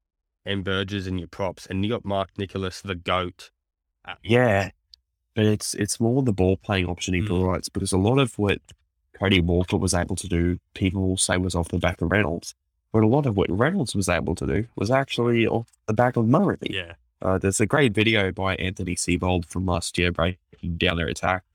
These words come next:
Speaker 2: and especially how they like to go down the left side. But that's all I really have to say about that game, 'cause my phone is on one percent.
Speaker 1: Alrighty. And two games, we'll just go quickly.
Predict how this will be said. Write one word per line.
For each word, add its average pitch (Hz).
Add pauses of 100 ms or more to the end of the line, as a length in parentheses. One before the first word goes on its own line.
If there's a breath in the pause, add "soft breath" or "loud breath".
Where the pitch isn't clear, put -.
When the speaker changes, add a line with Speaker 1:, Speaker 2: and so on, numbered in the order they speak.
Speaker 2:
and 90
especially -
how 87
they 95
like 85
to 78
go 78
down -
the 82
left 65
side. 76 (560)
But 80
that's 107
all 101
I 90
really 85
have -
to 101
say 90
about 87
that 65
game, 80 (200)
'cause -
my -
phone 90
is 90
on 90
one 76
percent. - (1040)
Speaker 1:
Alrighty. 85
And 95 (560)
two 127
games, 101
we'll 87
just 95
go 92 (680)
quickly. 101